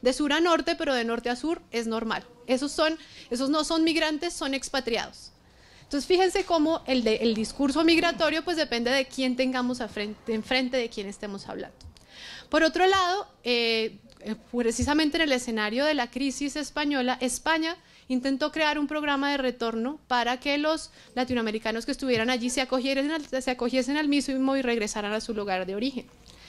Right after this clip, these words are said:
Estos programas tuvieron muy poca acogida, empezando porque ofrecían unas sumas de dinero, pues, irrisorias para personas que ya habían hecho realmente su vida en España, pero también porque los países de,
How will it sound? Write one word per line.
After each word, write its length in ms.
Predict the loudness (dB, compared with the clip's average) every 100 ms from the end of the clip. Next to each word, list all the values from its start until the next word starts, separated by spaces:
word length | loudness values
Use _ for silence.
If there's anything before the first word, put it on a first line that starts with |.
| -6 -2
Estos 220 | 0 2
programas 380 | 4 4 2 -2
tuvieron 300 | -2 2 2
muy 220 | 2 2
poca 340 | 0 2 2
acogida, 480 | 2 0 2 2 2
empezando 340 | 0 -2 -2
porque 220 | -2 -4 -4
ofrecían 600 | -2 -4 0 2 2 2
unas 220 | 0 -2
sumas 320 | 2 2 2
de 80 | 2
dinero, 380 | 2 2 0 0
pues, 160 | -2
irrisorias 580 | 0 -2 0 2 2 2
para 220 | 2 2
personas 340 | 0 -2 -4 0
que 80 |
ya 180 | 2 4
habían 360 | 2 2 0 0
hecho 220 | -2 -2
realmente 500 | 0 0 -2 -4 -6
su 180 | -6 -2
vida 380 | 2 2 0 -2 -20 -16 -6
en 140 | -2 -2
España, 460 | 0 2 2 -2 -8 -20 -20 -20 -2
pero 180 | 2 4
también 340 | 4 2 2
porque 260 | 0 0 2
los 240 | 2 0
países 500 | 0 0 2 2 0
de, 360 | 2 2 2